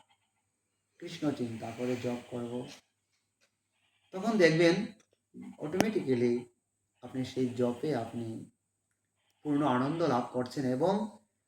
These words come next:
আপনার যা যা কৃষ্ণের কাছে চাওয়ার রয়েছে, কৃষ্ণ আপনার সেই আশা পূরণ করবে।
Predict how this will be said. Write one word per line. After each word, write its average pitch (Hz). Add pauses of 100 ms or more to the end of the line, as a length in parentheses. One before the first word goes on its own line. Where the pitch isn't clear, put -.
(100)
আপনার 165 (360)
যা 151
যা 202
কৃষ্ণের 165
কাছে 170
চাওয়ার 165
রয়েছে, 147
কৃষ্ণ 139
আপনার 127
সেই 147 (340)
আশা 110
পূরণ 110
করবে। 107